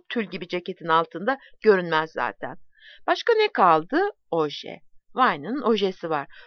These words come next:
O konuda da bir şey yapılamaz. Formizit ortaya çıkıp da karıncalandırmaya başlamadan önce çukurda oturan kadın sinirli, çok sinirli.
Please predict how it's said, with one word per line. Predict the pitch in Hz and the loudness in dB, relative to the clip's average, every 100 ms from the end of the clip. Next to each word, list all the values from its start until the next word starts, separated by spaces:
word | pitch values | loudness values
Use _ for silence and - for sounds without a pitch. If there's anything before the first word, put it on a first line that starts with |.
| - | -4
O | 311 | -2
konuda | 269 214 185 | 2 0 0
da | 175 | -2
bir | |
şey | 196 240 294 | -4 -2 0
yapılamaz. | 190 - 156 135 123 - _ _ _ | 0 -2 -6 -6 -6 -10 _ _ _
Formizit | 262 262 254 247 392 - - | -4 -2 -4 -8 -10 -12 -8
ortaya | 214 208 196 175 | -6 -6 -8 -8
çıkıp | - - 226 - | -8 -4 -4 0
da | 160 - - - | -2 -2 -18 -12
karıncalandırmaya | - 247 226 208 202 196 196 185 180 180 175 170 | -2 0 0 -2 2 2 2 -2 -4 -2 0 2
başlamadan | 190 196 196 165 147 | 2 2 -2 -2 -4
önce | 151 254 277 - - | -4 -4 -4 -8 -14
çukurda | - 269 285 254 | -10 -6 -2 2
oturan | - - 175 156 170 | 0 0 -2 -2 -4
kadın | 196 190 311 | -8 -8 -12
sinirli, | _ 185 180 180 196 190 | _ -14 -12 -8 -10 -6
çok | 294 330 | -6 -6
sinirli. | - 320 185 156 147 | -8 -4 -4 -6 -12